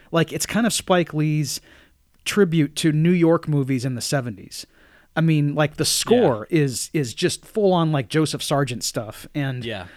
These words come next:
Speaker 1: I am always in the mood to watch it because it, it, it is, it's a gripping mystery and it's also well acted. It's got just
Speaker 2: Oh,
Speaker 1: tons
Speaker 2: yeah,
Speaker 1: of great
Speaker 2: man.
Speaker 1: people
Speaker 2: You
Speaker 1: in
Speaker 2: can't
Speaker 1: it.
Speaker 2: go wrong with it.
Speaker 1: I mean, and Spike Lee's an amazing filmmaker.
Speaker 2: Right.
Speaker 1: It's a great New York movie too.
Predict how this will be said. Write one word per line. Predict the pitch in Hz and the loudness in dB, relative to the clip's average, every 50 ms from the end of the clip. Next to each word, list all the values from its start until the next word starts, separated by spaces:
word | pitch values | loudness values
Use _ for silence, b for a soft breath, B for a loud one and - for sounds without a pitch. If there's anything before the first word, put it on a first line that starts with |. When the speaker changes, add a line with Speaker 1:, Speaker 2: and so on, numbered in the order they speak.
| B B _ - | B B _ 2
Speaker 1:
I | 180 202 | 4 4
am | 202 180 | 4 6
always | 185 190 196 202 185 151 | 6 6 8 8 8 6
in | 165 160 | 6 2
the | |
mood | 151 151 151 151 139 | 2 2 2 2 2
to | 135 | 0
watch | 123 131 131 131 120 - 127 | -2 -2 -2 -4 -4 -6 -6
it | 110 | -6
because | - 127 123 147 123 | -6 -4 -4 -2 -2
it, | 143 139 - | -2 -4 -2
it, | - 160 156 156 | -2 -2 -2 0
it | - 180 175 | 2 2 2
is, | 147 | 2
it's | 156 - 190 - | 0 0 -2 0
a | - 156 | 0 0
gripping | 123 147 233 262 - 247 202 180 175 | 4 4 4 4 4 2 0 2 2
mystery | 214 240 - - - 143 135 135 143 | 2 0 0 0 0 0 0 0 0
and | - 151 | -2 -2
it's | 147 - | -2 0
also | 185 175 165 - - 156 | 2 0 2 2 0 0
well | 143 143 160 160 156 | 2 2 2 2 2
acted. | 120 131 143 147 - - 160 143 | 0 -2 -4 -6 -4 -4 -4 -2
It's | 147 139 - | -2 -4 -4
got | - - - - | -4 -4 -4 -4
just | - 185 - - - - | -6 -8 -8 -8 -6 -4
Speaker 2:
Oh, | - - - | -4 -2 0
Speaker 1:
tons | 392 254 - | 0 0 0
Speaker 2:
yeah, | - - 101 | -2 -2 0
Speaker 1:
of | 220 | 2
great | 254 220 | 2 2
Speaker 2:
man. | 156 - | 2 0
Speaker 1:
people | - - - 349 359 - 160 | -2 -2 0 0 0 0 -2
Speaker 2:
You | 139 | -2
Speaker 1:
in | 131 117 | -4 -4
Speaker 2:
can't | 104 107 | -6 -8
Speaker 1:
it. | 107 | -10
Speaker 2:
go | 107 | -12
wrong | 107 113 113 110 117 107 | -10 -10 -12 -12 -12 -14
with | 95 - - | -16 -18 -18
it. | 107 110 - _ _ - | -20 -20 -20 _ _ 0
Speaker 1:
I | 214 | 2
mean, | 220 220 202 214 | 2 2 2 2
and | 208 202 - | 0 -2 -2
Spike | - - 254 226 185 | 0 0 0 0 2
Lee's | - 202 180 147 | 2 0 0 2
an | 160 | 0
amazing | 156 151 143 131 120 117 | 0 0 0 -2 -4 -6
filmmaker. | - - 131 117 107 107 113 - - - - - _ _ _ - | -8 -8 -8 -8 -8 -12 -14 -16 -20 -20 -20 -20 _ _ _ -12
Speaker 2:
Right. | 127 120 151 | -8 -4 -4
Speaker 1:
It's | 147 - | -4 -2
a | 156 | 2
great | 151 190 185 170 160 | 6 6 6 6 4
New | 160 | 2
York | 151 139 139 135 127 - | 0 0 0 -2 -4 -6
movie | 123 110 101 104 104 | -8 -10 -10 -10 -12
too. | - - 127 110 117 - | -10 -10 -10 -10 -10 -14